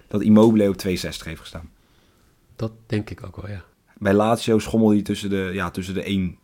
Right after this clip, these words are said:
Speaker 1: zestig en één zeventig elke, elke wedstrijd.
Speaker 2: Ja.
Speaker 1: Ook zelfs in de tijd dat hij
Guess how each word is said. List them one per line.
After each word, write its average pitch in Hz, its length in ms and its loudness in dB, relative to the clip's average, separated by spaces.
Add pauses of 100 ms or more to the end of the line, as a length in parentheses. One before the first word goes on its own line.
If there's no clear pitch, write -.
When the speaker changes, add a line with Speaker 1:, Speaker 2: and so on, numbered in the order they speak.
(160)
Speaker 1:
zestig - 500 -6
en 90 120 -6
één 90 140 -4
zeventig 104 500 -6
elke, 104 480 -10
elke 98 260 -10
wedstrijd. 107 440 -10 (640)
Speaker 2:
Ja. 104 200 -12
Speaker 1:
Ook 107 220 4
zelfs 101 220 -2
in 98 60 -2
de 92 80 -4
tijd 95 180 -2
dat 92 140 -6
hij 90 240 -6